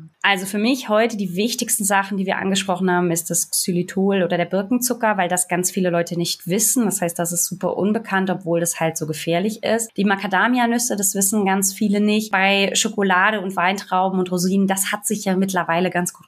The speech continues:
rumgesprochen, dass man das nicht macht. Ähm, und insofern kommt das auch seltener vor. Aber, ähm, die Hunde haben's natürlich nicht immer gelesen. Das heißt, ähm, denen ist das natürlich manchmal relativ egal und woran sie rankommen,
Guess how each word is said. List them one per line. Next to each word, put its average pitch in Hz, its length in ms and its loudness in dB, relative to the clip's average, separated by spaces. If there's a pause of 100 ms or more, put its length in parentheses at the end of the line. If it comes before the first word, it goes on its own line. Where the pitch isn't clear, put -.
rumgesprochen, 165 640 -2
dass 151 180 -4
man 143 140 -4
das - 220 -4
nicht 156 180 -12
macht. 147 460 -4
Ähm, 170 420 2
und 160 160 0
insofern 175 640 0
kommt 190 320 -2
das 180 260 -2
auch 175 240 -2 (160)
seltener 180 540 0
vor. 226 560 0
Aber, 202 500 4
ähm, 180 300 0
die 180 120 0
Hunde 202 260 2
haben's 190 180 -2
natürlich 185 420 -2
nicht 190 260 0
immer 190 260 2
gelesen. 220 680 2
Das 185 240 -2
heißt, 190 380 0
ähm, 185 460 2
denen 180 180 2
ist 180 140 -4
das 170 120 -6
natürlich 175 280 -2
manchmal 170 280 0
relativ 165 360 -2
egal 160 280 0
und 160 120 -2
woran 160 260 -2
sie 160 100 -2
rankommen, 165 680 0